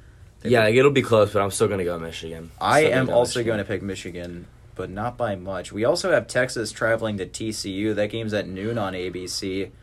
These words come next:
Speaker 2: Give me Texas. After
Speaker 1: Taking
Speaker 2: what they
Speaker 1: the
Speaker 2: did last
Speaker 1: Horns.
Speaker 2: week.
Speaker 1: At T C U?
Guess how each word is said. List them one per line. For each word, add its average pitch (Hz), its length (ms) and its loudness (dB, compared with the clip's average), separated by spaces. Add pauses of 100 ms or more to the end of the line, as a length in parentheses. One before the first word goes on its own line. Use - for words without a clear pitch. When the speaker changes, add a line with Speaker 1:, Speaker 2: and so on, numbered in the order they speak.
(180)
Speaker 2:
Give 92 140 -12
me 87 80 -12
Texas. 82 680 -12 (1120)
After - 240 -6
Speaker 1:
Taking 160 200 0
Speaker 2:
what 156 60 4
they 143 80 6
Speaker 1:
the 120 40 -4
Speaker 2:
did - 60 -6
last 131 260 4
Speaker 1:
Horns. - 20 -6
Speaker 2:
week. 92 340 -4
Speaker 1:
At 160 220 4
T 208 160 -2
C 175 180 2
U? 165 380 2